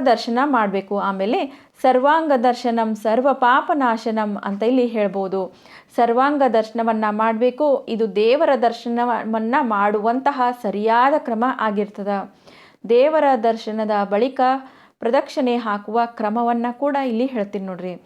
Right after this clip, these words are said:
ದೇವಸ್ಥಾನದಲ್ಲಿ ಸಾಂಪ್ರದಾಯಿಕವಾಗಿ ದೇವರಿಗೆ ಪೂಜೆ ಹಾಗೂ ದೇವರ ದರ್ಶನದ ಬಳಿಕ ನಾವು ಎಲ್ಲರೂ ಪ್ರದಕ್ಷಿಣೆಯನ್ನ ಹಾಕ್ತೀವಿ. ಪ್ರದಕ್ಷಿಣೆಯನ್ನ ಹಾಕುವಾಗ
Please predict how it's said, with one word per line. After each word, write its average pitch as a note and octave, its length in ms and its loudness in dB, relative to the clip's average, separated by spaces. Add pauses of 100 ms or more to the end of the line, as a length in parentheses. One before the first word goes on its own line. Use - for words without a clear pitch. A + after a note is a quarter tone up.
(500)
ದೇವಸ್ಥಾನದಲ್ಲಿ B3 880 2
ಸಾಂಪ್ರದಾಯಿಕವಾಗಿ A#3 1300 -2
ದೇವರಿಗೆ A3 600 0
ಪೂಜೆ G#3+ 360 -2
ಹಾಗೂ B3 400 0
ದೇವರ C4 460 0 (200)
ದರ್ಶನದ A3+ 420 -2 (100)
ಬಳಿಕ A3+ 320 -2 (460)
ನಾವು B3+ 120 0
ಎಲ್ಲರೂ B3 560 0
ಪ್ರದಕ್ಷಿಣೆಯನ್ನ A3+ 880 -2
ಹಾಕ್ತೀವಿ. G3 640 -4 (1400)
ಪ್ರದಕ್ಷಿಣೆಯನ್ನ C#4 920 0
ಹಾಕುವಾಗ A#3 680 0